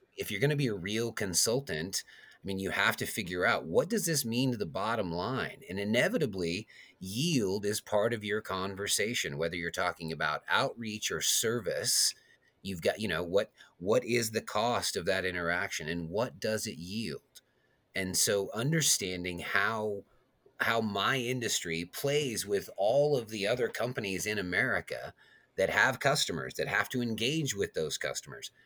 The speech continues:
How do I add value to them really becomes any sales rep's, you know, their,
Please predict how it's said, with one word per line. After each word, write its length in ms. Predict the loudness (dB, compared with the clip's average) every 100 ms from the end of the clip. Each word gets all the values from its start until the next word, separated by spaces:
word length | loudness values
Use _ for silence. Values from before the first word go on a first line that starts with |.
| _
How 200 | -6 -2
do 140 | 2 2
I 160 | 4
add 340 | 4 2 0 0
value 420 | 0 0 -2 -4
to 100 | -8
them 260 | -6 -6 -4
really 240 | -4 -4
becomes 640 | -8 -8 -8 -6 -4 -4 -6 _ _ _
any 340 | 0 2 2 2
sales 460 | 2 2 0 -2
rep's, 580 | -2 -2 0 0 0 -4 -10
you 80 |
know, 200 | -8 -8
their, 120 | -8